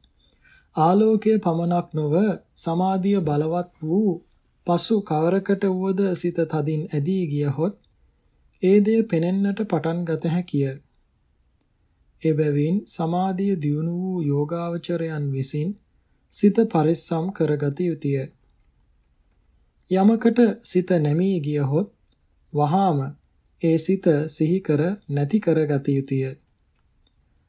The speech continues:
සමහර යෝගාවචරයන්ට යම් කිසිවකට සිත ඇදී නොගියේද චිත්‍රපටයක රූප එන්නාක් මෙන් එකින් එකට දිගටම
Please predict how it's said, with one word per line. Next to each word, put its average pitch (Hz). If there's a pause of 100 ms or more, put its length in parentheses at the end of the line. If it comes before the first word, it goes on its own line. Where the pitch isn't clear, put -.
(300)
සමහර 214
යෝගාවචරයන්ට 165
යම් 160
කිසිවකට 170
සිත 160
ඇදී 151 (320)
නොගියේද 139 (1120)
චිත්‍රපටයක 185
රූප 156
එන්නාක් 143
මෙන් 139 (800)
එකින් 208
එකට 170 (240)
දිගටම 147